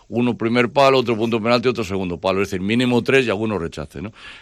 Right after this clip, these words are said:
Cuando, con Guillermo, por desgracia, pues ac-, acudíamos con uno pegándose contra tres, cuatro o cinco rivales. Y eso es una dificultad máxima. Por lo tanto, tiene que ser el balón parado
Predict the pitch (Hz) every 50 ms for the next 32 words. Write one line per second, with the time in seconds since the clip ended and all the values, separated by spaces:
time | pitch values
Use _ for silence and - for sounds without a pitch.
0 | - _ - 76 92 95 101 95 - - 87 90 90 87 98 117 139 143 151 147
1 | 139 110 - 101 87 90 92 95 127 143 123 131 147 147 139 117 107 92 95 90
2 | - - 95 - 98 104 104 113 131 151 170 - - 117 110 110 131 165 190 190
3 | 185 190 202 226 - _ - - - _ _ - 90 85 113 131 139 127 147 139
4 | 127 117 104 90 - 113 131 135 127 - 127 135 123 120 110 101 95 104 92 85
5 | 87 80 80 73 69 87 113 117 - 120 113 123 135 131 120 110 - 101 90 87
6 | 92 85 - 113 107 104 110 110 - - 80 82 78 - _ _ - 87 92 95
7 | - - 135 143 143 120 - 147 147 - - - - - _ - 104 113 135 131
8 | 127 113 120 110 104 104 101 110 131 151 151 113 - - 131 131 117 113 101 -